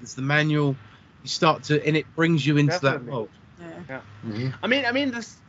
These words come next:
Speaker 2: um, the C sixteen was actually, according to Bill Hurt, when I interviewed him, he said that was more a thing in East Europe.
Speaker 1: Yeah, there was
Speaker 4: Well
Speaker 1: a, um, I can even remember the advert in the U K that we had.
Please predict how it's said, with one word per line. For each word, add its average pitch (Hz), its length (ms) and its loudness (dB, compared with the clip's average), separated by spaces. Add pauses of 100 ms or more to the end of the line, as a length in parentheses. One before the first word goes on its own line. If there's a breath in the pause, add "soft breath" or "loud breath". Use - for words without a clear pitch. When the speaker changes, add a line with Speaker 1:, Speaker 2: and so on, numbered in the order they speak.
(120)
Speaker 2:
um, 180 360 0
the 160 160 -2
C 202 240 -6
sixteen 208 600 -6
was 180 280 2
actually, 175 680 0 (220 loud breath)
according 214 560 6
to 208 160 -2
Bill 175 180 4
Hurt, 190 400 4
when 180 80 -2
I 175 140 0
interviewed 170 420 -4
him, 156 160 -2
he 170 160 -2
said 180 260 4 (320 loud breath)
that 165 160 2
was 185 180 0
more 196 220 4
a 180 80 2
thing 180 300 0
in 165 240 0
East 247 340 2
Europe. 127 320 4 (1500)
Speaker 1:
Yeah, 175 180 6
there 202 140 6
was 247 140 2
Speaker 4:
Well - 100 6
Speaker 1:
a, 233 260 4 (120)
um, 185 240 -6
I 180 60 -2
can 214 180 0
even 208 180 0
remember 208 260 0
the 196 100 2
advert 139 380 0
in 123 60 -4
the 127 80 -2
U 143 140 0
K 143 240 0
that 113 120 -4
we 113 100 -4
had. 107 260 -4